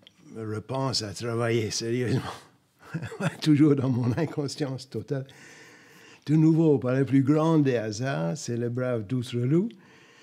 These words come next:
qui m-, me téléphone en disant, « Écoute, il y a ce programme de, du fnuap, euh,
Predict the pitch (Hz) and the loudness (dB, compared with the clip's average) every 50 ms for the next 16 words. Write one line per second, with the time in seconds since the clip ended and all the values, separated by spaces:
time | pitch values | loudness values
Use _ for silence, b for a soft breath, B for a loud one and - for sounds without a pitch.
0 | b b b b b b b b b b _ _ _ _ _ - - 147 151 143 | b b b b b b b b b b _ _ _ _ _ -2 4 6 6 8
1 | 139 135 127 123 120 120 120 123 123 117 117 120 123 120 110 110 - 120 123 123 | 8 6 6 4 4 4 4 4 2 2 2 2 2 2 2 0 0 0 2 2
2 | 123 120 - - 156 180 180 180 156 147 139 123 127 139 135 165 180 175 156 135 | 2 2 0 0 0 0 2 2 4 4 4 4 4 4 4 4 2 2 0 0
3 | 131 - 175 185 175 - - - - - - 127 127 131 131 143 151 - - 147 | 0 0 2 2 2 0 -4 -12 -12 -12 -10 -8 -8 -6 -4 -2 -2 0 0 0
4 | 127 - 135 143 139 139 139 147 143 139 131 127 123 120 117 123 127 131 135 131 | 2 2 2 2 4 4 4 2 2 2 0 0 -2 -2 0 0 -2 -2 0 2
5 | 123 139 139 139 - - 151 151 147 147 143 131 110 - - - - 104 110 | 4 4 4 4 4 4 6 6 8 6 6 4 0 -4 -8 -14 -14 -14 -14